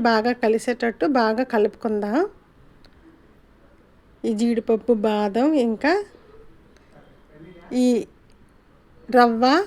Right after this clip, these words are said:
కొబ్బరి, ఈ బెల్లం వాటర్ ఇది మొత్తం కలిసేటట్టు బాగా కలుపుకోవాలి. ఇదంతా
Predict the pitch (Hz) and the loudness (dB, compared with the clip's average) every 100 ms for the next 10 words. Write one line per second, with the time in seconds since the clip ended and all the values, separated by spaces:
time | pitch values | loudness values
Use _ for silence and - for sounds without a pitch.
0 | - - _ - 233 196 233 254 359 381 | -6 -20 _ 0 0 4 4 4 2 0
1 | _ 220 208 226 240 247 - - - 226 | _ -4 0 2 4 2 -2 -12 -10 -2
2 | 226 214 247 339 254 226 226 226 262 240 | -2 0 0 0 2 2 0 -2 -4 0
3 | 233 226 - 233 - 311 254 226 220 240 | 0 -2 -2 -2 0 0 2 2 0 0
4 | 226 214 - - 214 214 220 302 440 - | 0 0 -2 -2 0 2 2 2 0 -6
5 | - - - 262 254 269 294 | -20 -20 -2 4 6 6 4